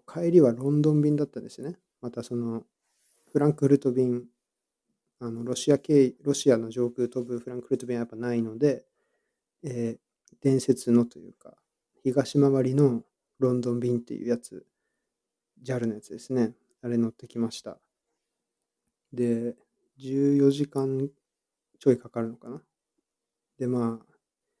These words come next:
そう、それはまあいいんですけど、で、まあ、ぎっくり腰ですよ。ぎっくり腰で、ただ幸いなことにね、ファインプレーで、僕前日にすでに空港に荷物預けてたんですよね。あの、空港の一時預かり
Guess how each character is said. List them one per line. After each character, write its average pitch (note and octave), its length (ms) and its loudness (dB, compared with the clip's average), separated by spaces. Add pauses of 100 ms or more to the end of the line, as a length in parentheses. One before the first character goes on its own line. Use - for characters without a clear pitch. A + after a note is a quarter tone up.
(920)
そ A#2+ 280 -12
う、 A#2 60 -16
そ C#3+ 120 0
れ C#3+ 60 4
は C3+ 60 2
ま C3+ 100 4
あ - 20 2
い C3 60 2
い C3+ 100 2
ん B2 60 0
で A#2 60 -4
す - 100 -16
け - 100 -16
ど、 G2 220 -18
で、 C3 100 -2
ま B2 120 -4
あ、 - 20 -6
ぎ A#2+ 140 -10
っ - 40 -16
く - 140 0
り C#3+ 80 8
腰 B2 180 0
で - 120 -16
す - 120 -20
よ。 - 140 -20 (240)
ぎ - 160 -20
っ - 100 -20
く D3 120 0
り D3 80 4
腰 C3+ 280 4
で、 A#2+ 300 2 (800)
た D3+ 80 -8
だ C3 80 -10
幸 E3+ 320 -2
い F3 60 4
な E3+ 100 6
こ F3 100 2
と E3 120 4
に A#2+ 80 6
ね、 A#2 260 -6 (480)
フ C3 80 -8
ァ C#3+ 220 0
イ D3+ 80 6
ン D#3 80 6
プ D#3+ 100 2
レ D#3 180 10
ー A#2 40 4
で、 A2+ 280 -6 (240)
僕 C#3 220 -2
前 C3+ 180 6
日 F3 360 2
に D#3+ 320 2
す - 120 -12
で D#3 100 -2
に A#2+ 140 0
空 D3+ 240 2
港 D3+ 200 2
に D3 240 4 (160)
荷 E3+ 100 4
物 C3+ 120 2 (120)
預 A#2+ 180 -12
け D3+ 80 4
て - 80 2
た - 60 -18
ん - 60 -18
で - 40 -20
す - 100 -16
よ - 60 -8
ね。 - 60 -8 (840)
あ A#2+ 100 -4
の、 A#2 100 -4
空 B2 220 -2
港 A#2+ 240 -2
の A2+ 300 0
一 C3+ 220 -8
時 A#2 180 -4
預 A#2 240 -12
か A2+ 100 -6
り A2+ 180 -6